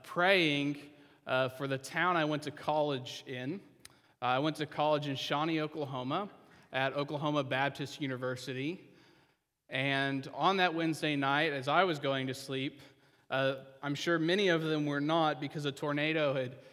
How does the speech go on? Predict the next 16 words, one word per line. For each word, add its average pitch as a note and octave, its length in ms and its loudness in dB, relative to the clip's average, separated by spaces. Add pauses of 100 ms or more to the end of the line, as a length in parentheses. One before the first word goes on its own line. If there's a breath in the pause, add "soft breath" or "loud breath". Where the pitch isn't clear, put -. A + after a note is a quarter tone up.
(280 loud breath)
hit D#3+ 400 2
and C#3 80 -2
was C3 120 -4
going D3 280 2
across C#3+ 340 0
the C3+ 80 -4
highway C#3 480 0
at B2 120 -4
that C#3+ 240 0
time. B2+ 400 -6 (1500 soft breath)
The, C#3+ 480 2 (1200 loud breath)
uh, B2 280 -2 (880)
state A3 280 4
of G#3 80 6
Oklahoma D#3 600 4
had, C#3+ 440 4